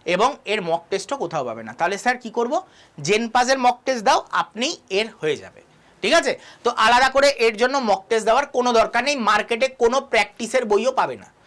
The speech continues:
তাহলে কোন বই থেকে প্র্যাকটিস করব? জেন পাসের বই থেকে প্র্যাকটিস করব। কোন বই? জেন পাসের বই।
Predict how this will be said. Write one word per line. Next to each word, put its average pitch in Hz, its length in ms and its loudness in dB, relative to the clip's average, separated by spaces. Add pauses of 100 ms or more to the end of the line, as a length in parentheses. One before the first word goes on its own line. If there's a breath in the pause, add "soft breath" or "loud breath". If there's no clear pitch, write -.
(300 soft breath)
তাহলে 214 200 2
কোন 247 260 0
বই 262 120 4
থেকে 262 180 0
প্র্যাকটিস 240 380 -2
করব? 320 300 -2 (260)
জেন 156 260 -4
পাসের 156 320 -4
বই 131 140 -6
থেকে 131 200 -10
প্র্যাকটিস - 360 -18
করব। - 300 -20 (120)
কোন 196 160 -4
বই? 302 220 4 (520 soft breath)
জেন 226 300 0
পাসের 233 320 2
বই। 277 240 0